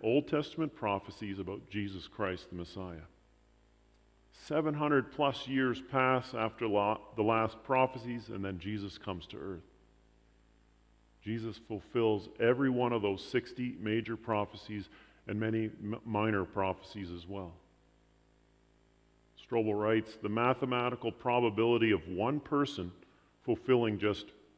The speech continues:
eight seven hundred-year-old prophecies, it's one in a hundred million billion."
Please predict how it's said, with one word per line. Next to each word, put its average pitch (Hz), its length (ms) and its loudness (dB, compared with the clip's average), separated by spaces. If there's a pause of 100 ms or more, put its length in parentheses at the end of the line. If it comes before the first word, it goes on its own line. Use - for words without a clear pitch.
(480)
eight 131 340 2 (1400)
seven 131 400 2
hundred-year-old 117 800 4
prophecies, 120 800 0 (680)
it's 101 200 -4
one 120 280 2
in 120 120 2
a 95 80 0
hundred 123 540 0
million 107 520 0
billion." 92 420 -2